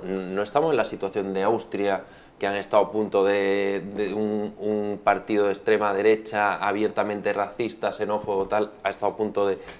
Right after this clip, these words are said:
de conseguir. O sea, que no, no, nos enfrentamos a un monstruo grande, ¿no? Entonces, o sea, yo creo que sí que es importante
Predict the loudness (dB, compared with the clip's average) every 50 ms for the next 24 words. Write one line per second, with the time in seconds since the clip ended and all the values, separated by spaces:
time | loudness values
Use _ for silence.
0 | -8 -4 -4 -2 -2 -2 -4 -4 -6 -4 -4 -4 -4 -4 -4 -6 -6 -6 -6 -6
1 | -2 0 0 0 0 -2 -6 -6 -6 -6 -6 -6 -8 -8 -8 -10 -10 -10 -10 -12
2 | -12 -12 -14 -16 -16 -16 -8 -6 -4 -4 -2 -2 -2 0 -2 -2 -2 -4 -4 -4
3 | -2 -2 -2 -2 0 0 0 0 0 -2 -4 -6 -8 -12 -16 -20 -20 -20 -12 -8
4 | -8 -4 -4 -2 0 0 -2 -2 -4 -10 -18 -20 -20 -20 -6 -2 2 4 6 6
5 | 6 6 8 8 8 6 6 2 0 0 0 2 0 0 0 -2 0 2 2 2
6 | 2 2 0 0